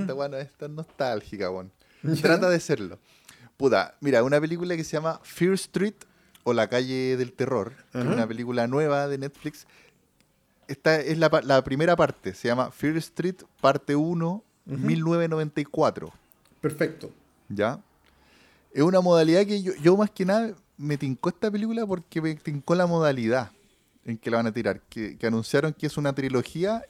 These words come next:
Speaker 1: y que cada película la van a tirar, eh, u-, un viernes, ¿cachai? Por tres semanas.
Speaker 2: Ah, o sea, este viernes sale la dos.
Speaker 1: Este viernes sale la dos, que se llama Fear Street parte dos, mil novecientos setenta y ocho.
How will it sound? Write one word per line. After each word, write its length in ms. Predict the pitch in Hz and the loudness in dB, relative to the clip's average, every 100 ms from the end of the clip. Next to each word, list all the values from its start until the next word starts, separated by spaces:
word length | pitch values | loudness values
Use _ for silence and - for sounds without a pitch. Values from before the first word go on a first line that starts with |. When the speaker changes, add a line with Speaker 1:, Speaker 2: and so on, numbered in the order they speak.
| - | -12
Speaker 1:
y 80 | |
que 160 | 127 123 | -8 -6
cada 300 | 147 165 185 | -2 -2 -2
película 480 | 185 196 190 202 202 | -6 -8 -8 -4 -2
la 100 | 180 | -2
van 160 | 165 | -4
a 60 | 160 | -6
tirar, 380 | 156 151 160 170 - _ _ _ _ _ _ | -6 -4 -6 -8 -20 _ _ _ _ _ _
eh, 500 | 127 131 131 131 131 | -4 -2 0 -2 -4
u-, 240 | - 113 - _ _ - | -6 -10 -12 _ _ -10
un 200 | 135 135 | -6 -2
viernes, 340 | 127 92 85 - _ _ _ _ - | -2 -2 -6 -16 _ _ _ _ -12
¿cachai? 320 | 127 - 135 | -8 -6 -6
Por 160 | 135 | -6
tres 200 | - 143 | -8 -6
semanas. 340 | - 131 87 - _ _ _ - | -4 -4 -4 -8 _ _ _ -8
Speaker 2:
Ah, 160 | 180 | -4
o 60 | 180 | -2
sea, 120 | 147 | -4
este 140 | 196 208 | -2 0
viernes 220 | 220 196 | 2 0
sale 200 | 214 214 | 2 4
la 100 | 214 | 4
dos. 460 | 190 104 - - _ _ _ _ | 2 0 -6 -16 _ _ _ _
Speaker 1:
Este 240 | 143 - 160 | -4 0 0
viernes 260 | 170 175 | 0 0
sale 220 | - 180 | -2 0
la 120 | 175 170 | 2 2
dos, 300 | 165 190 - | 0 -2 -6
que 160 | 156 | -10
se 140 | - 147 | -4 -2
llama 380 | 143 147 147 - - _ | 0 -2 -6 -10 -20 _
Fear 240 | - - 143 | -12 -4 -4
Street 320 | 139 - 151 - | -4 -6 -8 0
parte 320 | 147 143 147 | -2 0 0
dos, 280 | 147 180 - _ | 0 -2 -6 _
mil 300 | 127 139 160 | -8 -6 -4
novecientos 300 | 151 160 156 | -4 -2 -2
setenta 440 | 143 147 143 - 143 | -2 -2 -2 -2 -2
y 100 | 151 | 0
ocho. 320 | 131 - | -2 -8